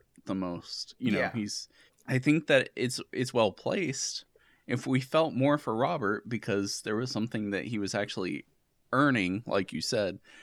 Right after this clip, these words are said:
Speaker 1: then I think it would have
Speaker 2: Yeah.
Speaker 1: stuck, uh, a lot more. Um,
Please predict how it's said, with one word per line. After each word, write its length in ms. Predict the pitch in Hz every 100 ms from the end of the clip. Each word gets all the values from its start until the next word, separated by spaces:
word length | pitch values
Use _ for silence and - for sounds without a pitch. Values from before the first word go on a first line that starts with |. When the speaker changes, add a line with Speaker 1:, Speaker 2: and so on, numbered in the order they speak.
| -
Speaker 1:
then 120 | - 120
I 100 | 117
think 260 | 123 113
it 100 | 98
would 140 | 76 95
have 100 | 104
Speaker 2:
Yeah. 40 |
Speaker 1:
stuck, 380 | - 101 - - - _ -
uh, 300 | 95 82 78 -
a 80 | 98
lot 300 | 95 87 -
more. 320 | 87 85 - _ _ -
Um, 320 | 90 95 -